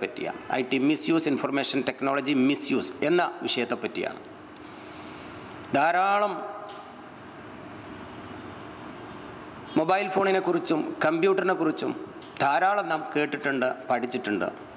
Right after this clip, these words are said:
എന്നാൽ ഇതിൻ്റെ ദുരന്ത വശങ്ങളെക്കുറിച്ച്, ഇവയുടെ ദുരുപയോഗത്തെപ്പറ്റി ഏതാനും ഉദാഹരണങ്ങളോടെ നമുക്കൊരല്പം പരിചയപ്പെടാം. അതിലെ ഏറ്റവും വലിയൊരു വില്ലനാണ് മൊബൈൽ ഫോൺ. ഇന്ന് ലോകത്ത്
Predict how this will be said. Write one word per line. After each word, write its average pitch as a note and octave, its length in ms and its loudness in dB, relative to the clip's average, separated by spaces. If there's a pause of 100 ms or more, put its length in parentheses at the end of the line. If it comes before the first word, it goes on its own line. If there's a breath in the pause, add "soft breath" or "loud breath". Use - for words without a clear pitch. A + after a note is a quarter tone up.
(140)
എന്നാൽ C3 260 4 (560)
ഇതിൻ്റെ D#3+ 300 4
ദുരന്ത F#3+ 400 4
വശങ്ങളെക്കുറിച്ച്, D#3 720 0 (720)
ഇവയുടെ E3+ 300 4 (140)
ദുരുപയോഗത്തെപ്പറ്റി E3+ 880 2 (540)
ഏതാനും C#3+ 380 2 (800 loud breath)
ഉദാഹരണങ്ങളോടെ D3+ 840 2 (260)
നമുക്കൊരല്പം B2+ 640 2
പരിചയപ്പെടാം. F2+ 460 -2 (1400 loud breath)
അതിലെ F#3 300 4
ഏറ്റവും F#3+ 300 2
വലിയൊരു F3 320 4
വില്ലനാണ് D#3 460 2 (280)
മൊബൈൽ B2+ 280 2 (120)
ഫോൺ. E2+ 180 0 (480)
ഇന്ന് F3 200 6
ലോകത്ത് F3+ 300 2